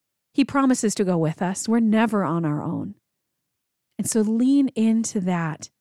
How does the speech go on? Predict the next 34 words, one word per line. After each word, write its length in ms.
Lean 200
into 200
that 180
presence 540
that 140
walks 360
beside 500
you 200
and 100
that 140
carries 460
you 80
when 160
you're 140
too 260
weak 280
to 120
walk. 420
And 140
trust 360
him 180
where 180
he's 240
leading 320
you, 80
how 240
he's 220
writing 240
your 120
story. 380
It's 140
for 160
a 40
reason. 400